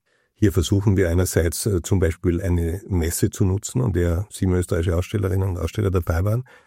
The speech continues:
und gleichzeitig aber ein Programm anzubieten, wo wir dann eine weitere Vernetzung mit Industriespielen, mit möglichen Kunden, aber auch mit Behörden vor Ort organisieren,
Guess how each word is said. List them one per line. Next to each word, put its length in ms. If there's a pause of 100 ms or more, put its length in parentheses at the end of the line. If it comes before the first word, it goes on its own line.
(140)
und 160
gleichzeitig 580
aber 140
ein 160
Programm 460
anzubieten, 720
wo 140
wir 120
dann 220
eine 200
weitere 420
Vernetzung 680
mit 200
Industriespielen, 960
mit 140 (440)
möglichen 380
Kunden, 540 (320)
aber 200
auch 80
mit 160
Behörden 460
vor 180
Ort 220
organisieren, 720